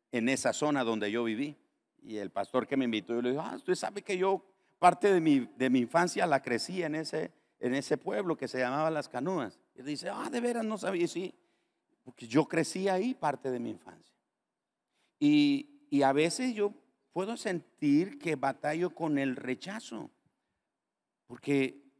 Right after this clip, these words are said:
me parecía que mis padres me rechazaron. Y a veces yo le confieso, le tengo que confesar eso, yo a veces siento que batallo con el rechazo.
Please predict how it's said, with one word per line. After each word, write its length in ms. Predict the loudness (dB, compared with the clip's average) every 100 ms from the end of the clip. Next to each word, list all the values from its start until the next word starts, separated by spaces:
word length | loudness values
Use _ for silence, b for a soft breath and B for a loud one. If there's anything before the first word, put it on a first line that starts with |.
| _
me 200 | 2 4
parecía 680 | 4 -2 -4 -4 -2 -2 -2
que 680 | -2 -2 0 -2 -4 -4 -2
mis 180 | -2 -2
padres 600 | -8 -4 -4 -4 -6 -6
me 440 | -4 -2 -2 -4
rechazaron. 960 | -6 -4 -6 -6 -10 -8 -8 -4 -6 -8 _ _ _ _ _ _ _ _ 0
Y 140 | 2
a 120 | 4
veces 320 | 4 2 2 0
yo 120 | 2
le 100 | 2
confieso, 640 | 0 -2 0 0 -2 -8 -10 _ _ _ _
le 200 | -6 -6
tengo 180 | -4 -6
que 120 | -4
confesar 440 | -2 -2 -4 -4 -2
eso, 220 | -4 -6
yo 140 | -4
a 60 | -2
veces 360 | -4 -4 -6 -6
siento 600 | -10 -8 -8 -6 -6 -6 _ _ _ _ _ _ _ -10
que 140 | -10
batallo 520 | -6 -8 -6 -6 -6
con 160 | -8 -12
el 120 | -12
rechazo. 600 | -12 -14 -14 -16 -16 _